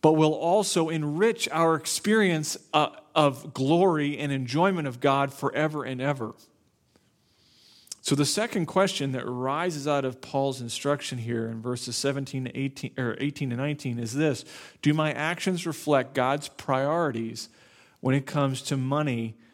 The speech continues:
and material possessions?" Are you doing eternal good to others?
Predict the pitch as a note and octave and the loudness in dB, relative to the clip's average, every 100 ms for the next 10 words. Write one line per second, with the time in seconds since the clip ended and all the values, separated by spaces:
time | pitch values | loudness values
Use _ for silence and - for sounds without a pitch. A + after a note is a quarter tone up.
0 | _ _ - B2+ B2 A2+ A2+ - D3 C3+ | _ _ -4 0 0 -2 -6 -4 0 0
1 | A2+ G#2+ - A2 A#2 A#2 - G#2 A2 - | 0 -4 -8 -4 -2 -4 -6 -12 -14 -18
2 | - _ _ _ _ _ _ _ _ - | -18 _ _ _ _ _ _ _ _ -20
3 | - C3 D3+ E3 E3 C3 D3 F3 D3+ C#3+ | -4 2 4 4 -2 -2 0 2 0 -2
4 | D3 - _ _ _ - C#3 - - F#3+ | -6 -14 _ _ _ -6 -4 -4 0 2
5 | D#3+ B2 C3+ B2+ C#3+ E3 B2 A#2+ B2 - | 2 0 -4 0 2 4 4 0 -6 -14
6 | _ - C3 B2+ D3 C#3 A#2 - | _ 0 2 2 2 0 -2 -8